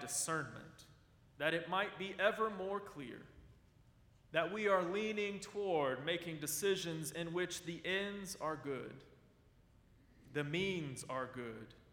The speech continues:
the whole process is good, and even more than good, that we are striving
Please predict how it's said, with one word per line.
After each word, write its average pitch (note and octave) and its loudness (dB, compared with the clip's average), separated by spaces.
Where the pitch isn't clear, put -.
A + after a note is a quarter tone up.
the D3 0
whole G3 -2
process D#3 -4
is - -10
good, A#2+ -10
and C#3 -2
even G3 -4
more D#3+ -4
than B2+ -8
good, A#2+ -8
that D#3 4
we E3+ 6
are D#3 6
striving F3 2